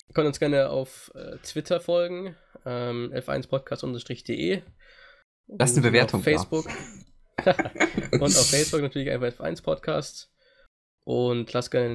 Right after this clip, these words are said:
Speaker 1: eine iTunes-Bewertung da. Und Dankeschön für, dass ihr schon alle so relativ zahlreich da seid. Also wir haben im Durchschnitt ungefähr dreißig Zuschauer, äh, Zuschauer, genau, Zuhörer,
Speaker 2: Aha.
Speaker 1: äh, aktuell.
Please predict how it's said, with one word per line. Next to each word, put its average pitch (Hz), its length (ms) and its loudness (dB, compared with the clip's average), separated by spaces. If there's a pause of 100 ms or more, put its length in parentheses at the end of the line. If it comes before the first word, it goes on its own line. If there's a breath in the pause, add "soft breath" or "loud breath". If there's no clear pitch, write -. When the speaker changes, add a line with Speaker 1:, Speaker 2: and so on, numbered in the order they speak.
Speaker 1:
eine - 120 -6
iTunes-Bewertung 123 640 -2
da. 120 320 -2 (600)
Und 110 460 -6
Dankeschön 131 400 2
für, 127 280 0
dass 127 180 -4
ihr 131 40 -10
schon 139 120 -2
alle 127 140 0
so 120 240 -4 (240 soft breath)
relativ 214 260 0
zahlreich 160 420 0
da 156 220 -4
seid. 117 200 -6
Also 107 160 -6
wir 117 60 -6
haben 160 160 -6
im 147 60 -10
Durchschnitt 190 360 -6
ungefähr 160 580 -2
dreißig 127 460 -4
Zuschauer, 208 880 -8
äh, - 80 -4
Zuschauer, - 440 -4
genau, 117 180 -8
Zuhörer, 117 680 0 (600 loud breath)
Speaker 2:
Aha. 95 340 6
Speaker 1:
äh, - 40 0
aktuell. 170 500 0